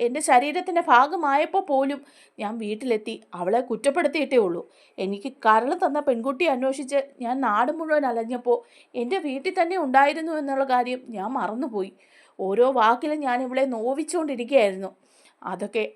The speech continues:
ആ പാപമൊക്കെ എനിക്ക് തീർക്കണ്ടേ കനകെ?" എന്ന് ചോദിക്കുകയാണ്. അപ്പോൾ കനക പറയുന്നുണ്ട്, "ആദർശൻ മോൻ്റെ അമ്മ അങ്ങനെ വിഷമിക്കുകയൊന്നും വേണ്ട. കാരണം എന്താണെന്ന് വെച്ചാൽ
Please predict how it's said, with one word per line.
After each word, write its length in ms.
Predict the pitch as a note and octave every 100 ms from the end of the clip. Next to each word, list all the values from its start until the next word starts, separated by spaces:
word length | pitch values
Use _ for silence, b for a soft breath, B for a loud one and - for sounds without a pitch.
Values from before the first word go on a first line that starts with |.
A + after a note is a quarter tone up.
| -
ആ 100 | C#4
പാപമൊക്കെ 580 | G4+ G#4 E4+ F#4 G#4 F#4
എനിക്ക് 220 | D#4 C#4 F#4
തീർക്കണ്ടേ 520 | D4+ B3 B3+ F#4 C4+
കനകെ?" 380 | A#3+ G3 G3 F#3+ - -
എന്ന് 220 | G3+ G3+
ചോദിക്കുകയാണ്. 600 | A#3 F#3 E3+ F#3+ A3+ D#3+ - b b b b b
അപ്പോൾ 160 | D4+
കനക 340 | D#4 C4 F3+ A3+
പറയുന്നുണ്ട്, 500 | D4+ C4 B3+ B3+ G#3+ - -
"ആദർശൻ 540 | F3 E3 F#3 A#3+ A#3 A#3+ - E3+ G#3
മോൻ്റെ 320 | A3 A#3 A#3+ B3+
അമ്മ 200 | A#3 A#3+ B3 -
അങ്ങനെ 320 | G3+ F#3 A3
വിഷമിക്കുകയൊന്നും 800 | B3+ G3 F#3 G3+ A3+ C#4 D#4 D#4
വേണ്ട. 220 | C#4 G#3 G3+ - - -
കാരണം 320 | G#3 F#3 G#3
എന്താണെന്ന് 340 | G#3+ G#3+ G#3+
വെച്ചാൽ 320 | A3 G#3+ A3